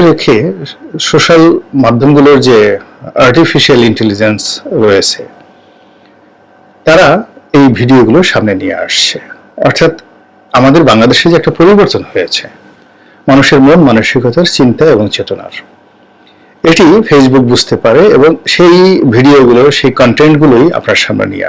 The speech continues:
আসছে। তো হাল আমলে যে সকল, আহ, কনটেন্টগুলো খুব আলোচিত হচ্ছে দেশে এবং দেশের বাইরে, তার মধ্যে একটা স্লোগান বলা হচ্ছে যে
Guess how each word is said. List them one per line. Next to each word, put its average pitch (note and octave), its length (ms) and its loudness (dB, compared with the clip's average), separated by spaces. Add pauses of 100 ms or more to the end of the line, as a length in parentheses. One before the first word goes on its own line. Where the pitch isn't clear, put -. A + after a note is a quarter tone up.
আসছে। - 320 -6 (1500)
তো D#3 100 0
হাল E3+ 260 0
আমলে G#3+ 300 4
যে C#3+ 100 2 (100)
সকল, E3+ 260 2
আহ, D#3 400 2
কনটেন্টগুলো C#3 600 2
খুব G3 220 0 (500)
আলোচিত C3 420 0
হচ্ছে A2 300 -2
দেশে A2+ 300 -2
এবং B2+ 180 2
দেশের G#2 280 -4
বাইরে, G#2 320 0
তার D3 180 0
মধ্যে C#3 260 2
একটা - 300 -2
স্লোগান C#3 540 0 (1700)
বলা C#3+ 300 2
হচ্ছে F3+ 260 0
যে D#3+ 100 2